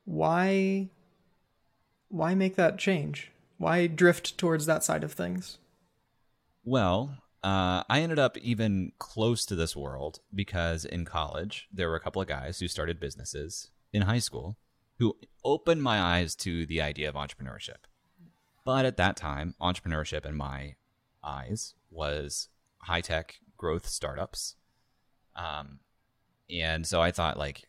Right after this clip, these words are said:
Speaker 2: "Okay, so if I'm gonna be an entrepreneur, I need to have some sort of app that I create, that I get funding for, and then we cash out and bro down." I just thought that's what entrepreneurship was.
Speaker 1: <laughs> Right.
Speaker 2: Slowly started to recognize that small businesses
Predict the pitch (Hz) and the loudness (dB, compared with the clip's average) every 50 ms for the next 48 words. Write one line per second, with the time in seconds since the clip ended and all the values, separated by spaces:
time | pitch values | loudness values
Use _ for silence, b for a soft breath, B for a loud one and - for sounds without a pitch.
0 | _ - 95 - 98 82 82 87 90 - 85 80 80 80 82 82 80 78 80 78 | _ -8 -4 -2 0 0 0 0 0 0 0 0 0 0 -2 -2 0 0 0 0
1 | 78 78 - - 131 143 139 131 131 101 90 85 80 - 73 76 73 73 71 - | 0 0 0 2 2 4 4 2 2 2 0 0 -2 -4 -6 -6 -6 -6 -6 -8
2 | - 76 - - 76 73 - - - 107 107 107 - - 98 98 92 95 - - | -10 -10 -10 -10 -10 -10 -6 -4 -2 -2 -2 -2 -2 -4 -2 -2 -2 -2 -2 -6
3 | - 87 85 82 82 80 76 - - 73 - - - - _ _ - - - _ | -6 -4 -2 -2 -2 -2 -6 -8 -12 -14 -14 -14 -16 -20 _ _ -20 -20 -20 _
4 | _ - 113 107 95 101 101 95 - - 92 98 92 92 92 92 92 87 80 71 | _ -2 -2 0 0 0 0 -2 -2 -4 -4 -2 0 0 2 2 2 2 0 -2
5 | 69 69 69 69 64 62 - _ _ _ _ _ _ _ _ _ _ _ _ 85 | -4 -6 -10 -12 -14 -16 -20 _ _ _ _ _ _ _ _ _ _ _ _ -16
6 | 87 78 78 - _ - - 95 98 98 104 - - 101 104 117 - - 87 76 | -14 -14 -14 -14 _ -8 -2 2 2 2 2 2 2 0 0 0 0 -2 -4 -2
7 | 73 87 85 98 113 107 92 80 76 65 69 69 62 82 - - 87 - - 80 | 0 2 4 4 4 4 2 0 -2 -4 -6 -8 -8 -8 -8 -8 -8 -6 -4 -4
8 | 76 - 78 76 71 - - 71 - - 143 131 - - 139 82 80 - - - | -4 -2 -4 -4 -4 -6 -8 -8 -4 -2 -4 -2 -2 -2 -2 -2 -4 -6 -6 -4
9 | - 165 143 B B 143 143 B 135 131 B B B B _ _ - 185 156 78 | -2 -2 -2 B B -10 -10 B -12 -14 B B B B _ _ -4 -2 0 0
10 | - - - - 156 175 196 226 208 139 95 87 90 110 139 135 _ _ _ _ | 0 -2 -4 -2 0 2 2 2 2 0 -2 -2 -4 -6 -8 -10 _ _ _ _
11 | _ - - - 139 131 127 113 104 98 104 - 104 98 87 87 87 90 85 85 | _ -14 -4 0 2 2 4 4 4 4 4 4 2 4 4 4 2 2 2 2
12 | 82 78 - - 107 98 92 92 95 101 92 92 80 76 - 69 69 92 110 - | 0 0 -2 -2 -2 -2 -2 -2 -2 -2 -2 -2 -2 -4 -6 -10 -10 -10 -10 -12
13 | - - | -14 -18